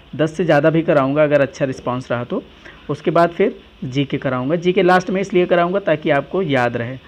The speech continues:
अभी आप सामान्य हिंदी पढ़ लें, क्योंकि सामान्य हिंदी का portion बड़ा है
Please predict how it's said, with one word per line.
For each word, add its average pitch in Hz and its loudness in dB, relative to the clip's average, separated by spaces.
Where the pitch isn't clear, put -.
अभी 165 2
आप 175 4
सामान्य 151 0
हिंदी 160 -2
पढ़ 170 0
लें, 196 0
क्योंकि 160 -4
सामान्य 151 -2
हिंदी 151 -2
का 156 0
portion 135 -6
बड़ा 127 -2
है 190 -6